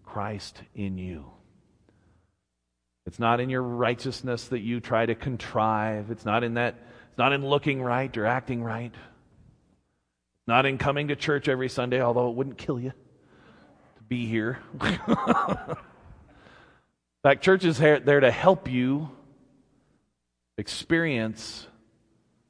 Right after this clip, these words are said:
the transforming power of being in the Spirit with Christ, of having that Holy Spirit at work in you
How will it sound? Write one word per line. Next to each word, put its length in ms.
the 80
transforming 840
power 720
of 220
being 320
in 300
the 80
Spirit 540
with 220
Christ, 500
of 80
having 340
that 200
Holy 300
Spirit 380
at 140
work 280
in 140
you 280